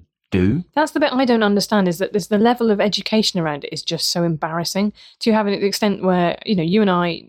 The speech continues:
Speaker 2: talked at the time about triggering Article fifty and the, the kind of madness of doing that before you had any idea of what your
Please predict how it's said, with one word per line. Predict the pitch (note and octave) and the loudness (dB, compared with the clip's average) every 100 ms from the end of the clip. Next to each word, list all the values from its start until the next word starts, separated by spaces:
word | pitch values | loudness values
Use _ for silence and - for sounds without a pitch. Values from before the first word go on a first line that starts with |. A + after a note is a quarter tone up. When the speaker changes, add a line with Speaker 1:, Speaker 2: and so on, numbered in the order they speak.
| - | -2
Speaker 2:
talked | D4+ C4 A#3+ | 0 0 0
at | G#3 G3 | -2 -2
the | |
time | A3 C#4 B3 | -4 0 0
about | F#3 - | 0 -2
triggering | - F#3 F3 | -2 0 2
Article | E3+ E3 F3 | 0 -2 -10
fifty | - G#3+ - D3+ | -4 -6 -4 -6
and | D#3 D#3+ | -4 -4
the, | D3+ D3 | -4 -6
the | E3 D#3 | -6 -8
kind | - E3 | -6 -4
of | D#3+ | -2
madness | E3 D#3+ D#3+ | -2 -2 -4
of | D#3+ | -6
doing | E3 D#3+ | -6 -6
that | - | -8
before | - E3 | -6 -4
you | E3 | -4
had | F3 | -4
any | E3 F3 D#3 | 0 0 -2
idea | C#3 C3+ | -4 -8
of | C#3 - | -10 -10
what | - | -8
your | D3 | -10